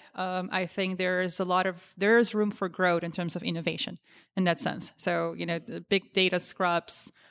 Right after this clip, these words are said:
uh, creating dashboards for the data that's there. Uh, another partner is the University of Aruba. The University of Aruba, um, has a hospitality, has a hospitality program,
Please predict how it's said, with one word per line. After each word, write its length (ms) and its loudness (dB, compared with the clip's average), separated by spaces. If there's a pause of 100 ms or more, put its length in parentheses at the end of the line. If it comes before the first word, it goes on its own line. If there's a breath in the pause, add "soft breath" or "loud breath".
(140 soft breath)
uh, 260 0
creating 420 -2
dashboards 920 0
for 180 -2
the 60 2
data 220 0
that's 240 -8
there. 420 -4 (480 soft breath)
Uh, 220 -12
another 400 4
partner 340 0
is 120 -2
the 40 -2
University 540 0
of 80 0
Aruba. 420 0 (260 soft breath)
The 100 -2
University 580 2
of 80 0
Aruba, 600 2
um, 200 -4
has 260 0
a 60 0
hospitality, 800 -2
has 260 0
a 140 -4
hospitality 460 -2
program, 580 0